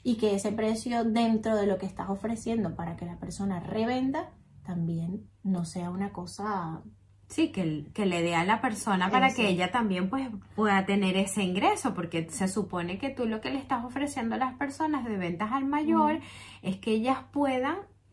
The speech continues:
Speaker 2: vender tus piezas, que obviamente es, es algo muy bueno para ti, pero que a ellas también les genere
Speaker 1: Para que
Speaker 2: un
Speaker 1: te sigan
Speaker 2: ingreso,
Speaker 1: comprando.
Speaker 2: para que te sigan comprando. Entonces es como,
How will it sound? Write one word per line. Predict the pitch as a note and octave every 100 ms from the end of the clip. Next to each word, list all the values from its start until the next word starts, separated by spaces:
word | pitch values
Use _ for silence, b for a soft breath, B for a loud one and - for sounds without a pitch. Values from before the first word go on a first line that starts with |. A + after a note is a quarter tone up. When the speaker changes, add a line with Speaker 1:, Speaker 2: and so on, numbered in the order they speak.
| _ _ -
Speaker 2:
vender | G3 G3 G3 F#3 E3 E3+ E3+ F3
tus | B3+ B3+
piezas, | - F4 C#4 C#4 D#4+ -
que | A3 F3 C#3
obviamente | - E3+ D#3+ D#3+ G#3+ A#3 F#3
es, | F3+ F3+
es | - F3
algo | F#3 F#3+ G3+
muy | G#3+
bueno | A3+ A#3 A3+ A#3
para | C#4 C#4 D4
ti, | F4 D4+ E4+ B B B -
pero | A3 G#3 F#3+
que | G3
a | F3
ellas | D#3+ E3+
también | - B3 G#3+ F#3+ F#3
les | C4
genere | C4 A3+ F#3+ E4 B4 G#3 D#3+
Speaker 1:
Para | A#3 G3+
que | G#3+
Speaker 2:
un | G#3
Speaker 1:
te | G#3+
sigan | G#3 F#3+
Speaker 2:
ingreso, | F#3 A3+ C4 -
Speaker 1:
comprando. | - F4 D4+ F#3+ F3
Speaker 2:
para | F3+ E3+
que | F#3
te | E3+
sigan | F#3 F#3+ E3+ A3+
comprando. | G#3+ E3 G#3 D#4+ F4+
Entonces | G#3 F3+ F3+ F#3+ B3+
es | C4+ C4+
como, | - D#4 D#4+ -